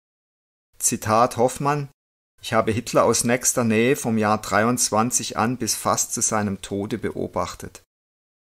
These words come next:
Hoffmann hat Hitler nicht bloß beobachtet, er hat maßgeblich zu dessen Aufstieg beigetragen. Nicht ohne Grund wird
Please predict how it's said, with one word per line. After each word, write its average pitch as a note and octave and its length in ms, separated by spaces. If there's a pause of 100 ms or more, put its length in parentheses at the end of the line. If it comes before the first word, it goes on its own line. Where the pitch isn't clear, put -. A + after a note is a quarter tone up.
(120)
Hoffmann D3 360
hat D3 160
Hitler E3+ 320
nicht D#3+ 180
bloß C#3+ 300
beobachtet, C3+ 720
er G#2+ 100
hat A#2 160
maßgeblich B2 800
zu B2 100
dessen - 300
Aufstieg - 640
beigetragen. G2 840 (840)
Nicht - 260
ohne D#3+ 280
Grund D#3 480
wird - 300